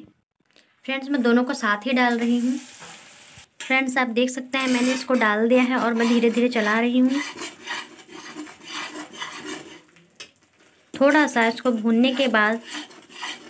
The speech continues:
मैं इसमें चने और मखाने का पाउडर भी डाल दूँगी। Friends, आप देख सकते हैं इसका कितना अच्छा color लग रहा है। मैंने slow flame पर करा है इसको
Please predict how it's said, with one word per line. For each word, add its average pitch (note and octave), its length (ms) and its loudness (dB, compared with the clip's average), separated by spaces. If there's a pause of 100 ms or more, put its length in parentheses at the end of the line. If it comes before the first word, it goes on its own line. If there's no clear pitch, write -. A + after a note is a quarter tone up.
मैं B3+ 180 2
इसमें B3+ 440 0
चने A3+ 380 0
और A3 160 -4
मखाने G#3 480 -2
का A3 140 -4
पाउडर G#3 340 0
भी A3 120 2
डाल F#3+ 220 2
दूँगी। A3+ 380 0 (580)
Friends, C4 260 0
आप C4+ 120 4
देख A#3+ 220 0
सकते C4 280 -4
हैं C4 60 -2
इसका B3+ 160 -6
कितना B3+ 240 -2
अच्छा B3 240 -2
color B3+ 220 4
लग B3+ 180 4
रहा A#3+ 140 4
है। C#4+ 240 0
मैंने B3 340 2
slow B3 240 2
flame C4 240 2
पर B3+ 160 2
करा A3+ 220 2
है A#3 140 -2
इसको A#3+ 280 -6